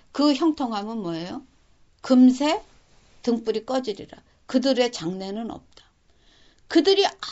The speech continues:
아무리 칭찬받고 권세를 누린다 할지라도 그들의 목숨은 영원하지 않습니다.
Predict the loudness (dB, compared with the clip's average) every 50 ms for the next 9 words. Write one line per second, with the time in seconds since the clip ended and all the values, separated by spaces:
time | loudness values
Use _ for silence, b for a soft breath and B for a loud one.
0 | -14 -14 -14 -14 -6 0 2 2 2 2 2 4 4 4 4 2 0 -6 -6 -6
1 | -2 0 2 2 2 2 2 0 0 -2 _ -2 0 2 4 4 4 2 0 -2
2 | -2 2 4 4 4 4 2 2 0 0 0 -2 -2 -2 -2 -2 -4 -4 -4 -4
3 | -4 -2 -2 -2 -4 -6 -8 -8 -8 -8 -8 -8 -6 -8 -8 -8 B B B B
4 | -8 -6 -2 0 0 0 0 -2 -4 -6 -8 -10 -12 -14 -12 -10 -6 -4 -4 -4
5 | -4 -6 -10 -20 -12 -8 -6 -6 -6 -6 -6 -8 -8 -8 -8 -10 -10 -12 -12 -10
6 | -8 -8 -8 -8 -10 -14 -16 -14 -12 -12 -12 -14 -16 -20 -20